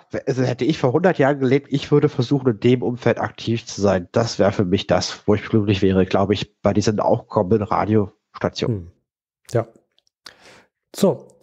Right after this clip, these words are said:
Speaker 2: Luis, hast du noch ein Thema?
Speaker 1: Ja,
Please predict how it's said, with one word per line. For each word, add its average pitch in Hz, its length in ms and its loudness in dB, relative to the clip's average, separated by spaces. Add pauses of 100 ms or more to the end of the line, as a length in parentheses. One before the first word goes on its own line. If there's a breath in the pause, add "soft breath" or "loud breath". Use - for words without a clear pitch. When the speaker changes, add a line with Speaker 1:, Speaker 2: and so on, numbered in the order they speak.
Speaker 2:
Luis, 151 340 2 (680)
hast - 240 -2
du 165 40 4
noch 143 120 4
ein 113 100 0
Thema? 101 280 -6 (1120 loud breath)
Speaker 1:
Ja, - 420 0